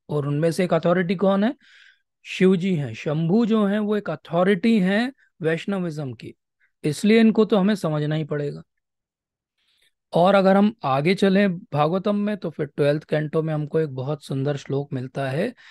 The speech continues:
कि "निम्न गानाम यथा गंगा देवानाम मच्युतो यथा वैष्णवानाम यथा शंभु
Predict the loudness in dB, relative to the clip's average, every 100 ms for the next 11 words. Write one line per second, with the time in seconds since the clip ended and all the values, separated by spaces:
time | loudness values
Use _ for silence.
0 | -20 _ -2 2 4 6 6 6 6 4
1 | 4 4 4 4 2 2 2 2 -2 -4
2 | -2 -2 -2 -4 -4 -2 -2 -2 -4 -4
3 | -6 -8 -12 -8 -6 -4 -8 -12 -16 -18
4 | _ _ -4 -4 -2 0 2 4 2 2
5 | 0 0 0 0 -2 -2 -4 -2 0 -2